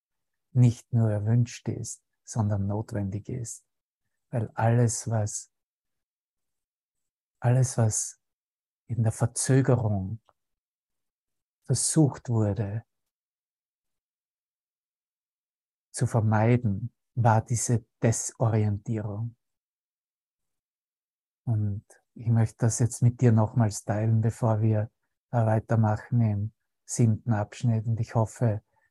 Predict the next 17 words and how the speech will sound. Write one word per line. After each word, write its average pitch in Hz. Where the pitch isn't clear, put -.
dass -
du 120
es 107
auch 110
in 117
deinem 110
Buch, 120
in 120
deinem 113
Kurs 117
rot 117
anstreichst 110
oder 107
wie 117
auch 110
immer 117
einrahmst. 107